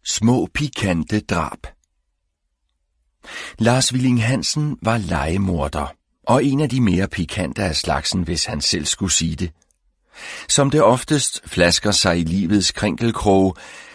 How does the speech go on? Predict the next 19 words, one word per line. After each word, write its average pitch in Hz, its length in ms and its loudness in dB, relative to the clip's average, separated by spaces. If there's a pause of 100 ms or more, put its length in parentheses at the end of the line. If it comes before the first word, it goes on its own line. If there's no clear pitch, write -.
beredtes 139 680 2
vejen 98 360 2
til 95 220 -2
denne 95 220 2
profession 107 720 -2
med 104 180 2
en 113 220 0
enkelt - 640 -2 (100)
sætning. 82 500 -2 (1080)
"Du 180 60 4
er 175 40 2
blevet 98 280 2
kedelig, 143 400 4
Lars. 127 520 2
Jeg 143 140 2
gider 175 340 2
dig 135 200 2
ikke 92 160 2
mere," 90 240 2